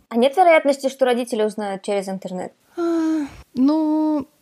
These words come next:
Speaker 2: м, е-, есть. <laughs> Мама з-, зарегистрировалась в Инстаграме,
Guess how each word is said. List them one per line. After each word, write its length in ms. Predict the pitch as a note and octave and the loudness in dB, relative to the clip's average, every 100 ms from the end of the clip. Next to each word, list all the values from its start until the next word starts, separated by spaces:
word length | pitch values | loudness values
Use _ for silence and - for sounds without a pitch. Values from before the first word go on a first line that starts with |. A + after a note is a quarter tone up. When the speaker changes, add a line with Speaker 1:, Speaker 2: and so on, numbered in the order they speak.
| _ | _
Speaker 2:
м, 600 | G#3 A3 A#3 A3+ A3+ A3+ | -2 2 2 2 2 2
е-, 500 | A3 B3+ C#4 - - - | 0 0 -2 -4 -8 -8
есть. 600 | G#3+ C#4+ D#4+ - - - | -4 -2 -2 -8 -16 0
<laughs> 380 | C#4 C4+ C#4+ - G#3 | 2 2 -2 -2 -2
Мама 360 | A3 C4+ C#4+ | 2 4 4
з-, 160 | A#3 A3 | 0 -4
зарегистрировалась 1000 | A3 A#3 A3 B3 B3+ A#3 C4 A#3+ A3 A3 | -2 0 2 2 0 2 2 2 0 -2
в 220 | G3 F#3+ G3 | -2 0 0
Инстаграме, 800 | G3+ G3 G3 G#3 C4 D#4+ B3+ | -2 -2 -2 0 0 0 -2